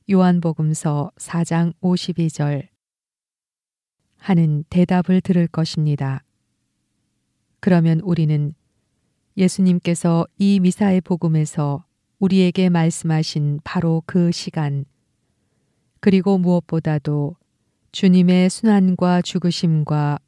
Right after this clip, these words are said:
부활로서 치료하시는 주님의 사랑이 재현되었던 바로 그 시간이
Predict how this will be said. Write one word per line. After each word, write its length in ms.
부활로서 760
치료하시는 840
주님의 500
사랑이 440
재현되었던 1000
바로 420
그 200
시간이 680